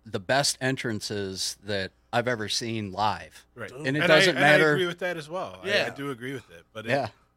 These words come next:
Speaker 3: T-, and I was gonna say that, too, because it's funny 'cause W W E, not to backtrack, just had the best entrances with Pyro and Kane's I thought Kane should have been number one,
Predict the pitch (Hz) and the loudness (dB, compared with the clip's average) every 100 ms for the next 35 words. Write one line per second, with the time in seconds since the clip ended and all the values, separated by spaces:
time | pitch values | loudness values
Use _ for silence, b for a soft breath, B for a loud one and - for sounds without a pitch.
0 | _ _ _ _ - - 233 240 - 220 | _ _ _ _ -8 4 4 4 0 0
1 | 240 226 208 196 208 202 208 - - 254 | 0 0 0 2 0 2 0 -2 -6 -6
2 | 208 185 175 170 156 151 - 160 - 185 | -4 -6 -2 -2 -2 -10 -6 -6 -2 -4
3 | 170 160 147 170 165 160 175 165 147 _ | -2 -4 -4 -4 -2 -4 -4 -10 -14 _
4 | 160 160 - 135 151 165 - 135 113 120 | 0 0 0 -4 0 -2 -2 -4 -4 -8
5 | 139 147 139 131 131 127 123 120 127 _ | -8 -4 -4 -4 -6 -6 -6 -8 -14 _
6 | _ _ _ 139 143 - _ _ _ - | _ _ _ -2 -2 -6 _ _ _ -6
7 | 160 156 151 147 127 113 147 156 160 170 | -6 -4 -8 -6 -6 -4 2 2 4 0
8 | 175 170 _ - 117 - 156 160 151 147 | -4 -8 _ -12 -10 -4 -2 -2 -6 -10
9 | 139 _ - b b - - 147 - 165 | -16 _ -20 b b 6 8 4 4 2
10 | 143 127 120 120 117 110 110 95 | 0 -2 -8 -8 -8 -10 -12 -14